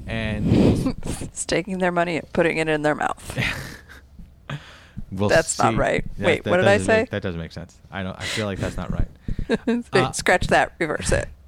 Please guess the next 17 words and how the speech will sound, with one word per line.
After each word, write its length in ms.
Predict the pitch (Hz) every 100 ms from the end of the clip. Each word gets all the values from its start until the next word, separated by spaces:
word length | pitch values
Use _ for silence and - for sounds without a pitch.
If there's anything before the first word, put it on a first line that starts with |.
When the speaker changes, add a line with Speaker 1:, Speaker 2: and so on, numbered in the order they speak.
| - - -
Speaker 2:
<laughs> 120 | - - - - - -
Speaker 1:
So, 640 | - 123 117 110 107 110 - - 123
yeah, 320 | 110 92 87
as 160 | 107 101
soon 320 | - 156 165
as 220 | 165 127
we 200 | 151 156
hear 440 | 127 123 120 120 - _ - - - -
any 320 | 190 190 160
information 640 | 139 120 117 110 98 107
about 260 | 101 101 98
pricing, 500 | 101 95 87 95 87
we 140 | 98
will 180 | 92 87
let 280 | 82 80 -
you 80 | -
know. 200 | 60 -